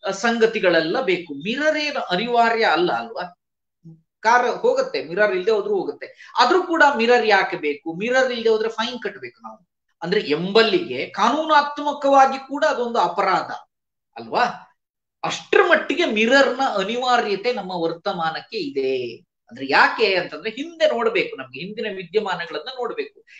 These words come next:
ಇಲ್ದೆ ಹೋದ್ರೆ ಮುಂದೆ ಅಪಘಾತ ಆಗತ್ತೆ. ಅದೇ ರೀತಿ ಬದುಕಲ್ಲೂ ಕೂಡ, ನಮ್ಮ ವರ್ತಮಾನದ ಬದುಕಲ್ಲೂ ಕೂಡ ಗತಕಾಲದ ಅರಿವು ಅರ್ಥಾತ್ ನಮ್ಮ ಬದುಕಿನ ಮಿರರ್ ಇತಿಹಾಸ.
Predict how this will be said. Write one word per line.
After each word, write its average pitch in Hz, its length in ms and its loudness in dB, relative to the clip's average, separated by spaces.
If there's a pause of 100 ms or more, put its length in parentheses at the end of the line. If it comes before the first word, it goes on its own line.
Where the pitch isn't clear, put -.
ಇಲ್ದೆ 269 160 0
ಹೋದ್ರೆ 262 240 6
ಮುಂದೆ 285 440 2
ಅಪಘಾತ 196 520 4
ಆಗತ್ತೆ. 131 440 0
ಅದೇ 143 440 -4
ರೀತಿ 294 380 -10
ಬದುಕಲ್ಲೂ 220 520 -8
ಕೂಡ, - 220 -16 (420)
ನಮ್ಮ 185 160 -2
ವರ್ತಮಾನದ 196 680 -4
ಬದುಕಲ್ಲೂ 190 540 -6
ಕೂಡ - 200 -14 (840)
ಗತಕಾಲದ 320 800 6 (100)
ಅರಿವು 208 360 2
ಅರ್ಥಾತ್ 247 760 0
ನಮ್ಮ 175 240 -4
ಬದುಕಿನ 277 580 -2 (140)
ಮಿರರ್ 208 520 4 (960)
ಇತಿಹಾಸ. 131 520 -14